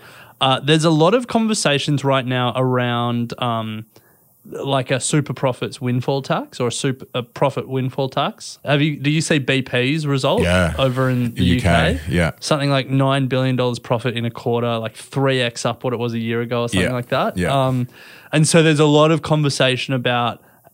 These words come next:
Speaker 1: how do governments tax these windfall profits. Uh, Greenlight criticise that. They say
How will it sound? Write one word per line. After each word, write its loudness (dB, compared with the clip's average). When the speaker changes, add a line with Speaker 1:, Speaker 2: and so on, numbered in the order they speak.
Speaker 1:
how 2
do 2
governments 0
tax -4
these 0
windfall 0
profits. -2
Uh, 2
Greenlight 2
criticise 0
that. -2
They -2
say -2